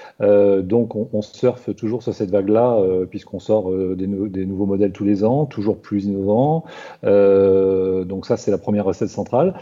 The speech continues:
C'est vrai qu'il y en a une un peu plus dopante qui est arrivée depuis l'après-covid, c'est qu'on a eu une,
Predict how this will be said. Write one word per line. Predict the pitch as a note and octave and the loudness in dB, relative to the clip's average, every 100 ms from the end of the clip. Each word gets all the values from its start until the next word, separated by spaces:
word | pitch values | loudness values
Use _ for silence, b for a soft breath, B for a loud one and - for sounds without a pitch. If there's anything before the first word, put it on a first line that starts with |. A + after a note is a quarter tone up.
| B B B _ | B B B _
C'est | - | -4
vrai | G#2+ C3+ | 2 2
qu'il | C3+ A#2 | 2 0
y | |
en | |
a | |
une | B2 C#3 | 0 -2
un | B2+ B2+ A#2+ | -4 -6 -4
peu | C3 | -4
plus | B2+ C#3 B2+ | -4 -10 0
dopante | A#2+ - C3+ C3 A#2+ G#2 | 0 2 -2 -2 -6 -10
qui | - | -8
est | A2 | -6
arrivée | A2 A2 G#2+ A#2+ | -4 -4 -2 -2
depuis | G#2+ G#2 - A2+ A2+ | -2 -6 -10 -8 -2
l'après-covid, | C3 C3 A2 A#2+ G#2+ B2+ B2 | -2 0 -4 -2 -2 -4 -6
c'est | - G2 | -8 -10
qu'on | - G#2 G#2+ G2+ G2 G2 | -4 0 0 0 -2 -4
a | G2+ G2+ G#2 | -6 -6 -6
eu | G#2+ A2+ | -4 -2
une, | G#2+ F#2+ F#2+ F#2+ | -2 -2 -2 -4